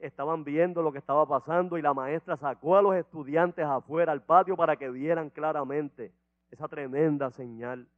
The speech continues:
allí en las montañas Catalinas. Gloria a Dios. Inclusive, mis amados hermanos, eh, Ronnie, el hijo del hermano Welch Evans,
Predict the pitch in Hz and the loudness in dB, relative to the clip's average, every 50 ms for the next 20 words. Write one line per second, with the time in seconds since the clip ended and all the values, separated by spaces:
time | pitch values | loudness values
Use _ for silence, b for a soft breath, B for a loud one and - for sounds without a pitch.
0 | _ _ _ _ _ _ _ _ - 123 117 113 123 135 139 143 135 127 127 123 | _ _ _ _ _ _ _ _ -14 -14 -12 -8 -6 -6 -4 -4 -6 -8 -8 -12
1 | 113 - - 127 127 131 127 117 113 - 120 - 113 104 98 107 113 110 101 80 | -12 -8 -6 -6 -6 -6 -8 -12 -14 -14 -14 -14 -14 -16 -14 -14 -16 -16 -18 -20
2 | _ _ _ _ _ _ _ _ _ _ _ _ _ _ _ _ _ _ _ _ | _ _ _ _ _ _ _ _ _ _ _ _ _ _ _ _ _ _ _ _
3 | _ _ _ _ _ _ _ _ 104 107 117 131 127 127 123 117 104 107 110 117 | _ _ _ _ _ _ _ _ -16 -12 -10 -10 -8 -8 -8 -8 -10 -8 -6 -6
4 | 120 113 107 _ _ _ _ _ _ _ _ _ _ _ _ _ _ _ _ _ | -6 -6 -6 _ _ _ _ _ _ _ _ _ _ _ _ _ _ _ _ _
5 | _ _ _ _ _ - 143 143 135 - 143 135 117 - 160 175 180 180 175 170 | _ _ _ _ _ -16 -16 -16 -16 -14 -16 -16 -10 -2 0 2 4 4 4 4
6 | 160 160 156 151 147 143 135 143 156 165 165 165 156 151 139 131 147 160 170 170 | 4 2 0 -2 -2 0 2 2 4 4 4 2 2 0 0 0 2 4 4 6
7 | 170 170 165 160 _ _ _ _ _ _ _ _ _ _ _ _ _ _ _ - | 4 2 0 -2 _ _ _ _ _ _ _ _ _ _ _ _ _ _ _ -10
8 | 147 143 139 139 139 131 127 123 123 117 - _ 131 120 117 123 120 123 151 175 | -8 -6 -4 -4 -4 -4 -6 -6 -8 -10 -14 _ -20 -20 -20 -12 0 6 8 8
9 | 175 165 160 156 147 143 147 _ _ _ - - 117 113 139 151 160 165 165 160 | 8 8 6 0 -4 -6 -12 _ _ _ -14 -12 -10 -6 -4 -2 2 4 6 6
10 | 156 147 139 135 131 123 127 147 156 156 151 139 131 120 120 135 151 156 151 135 | 6 4 0 -2 -4 -2 0 0 2 4 2 2 2 0 0 2 2 2 0 -2
11 | _ _ _ _ _ - 143 156 156 143 135 127 123 120 | _ _ _ _ _ -4 0 2 4 4 2 0 -2 -8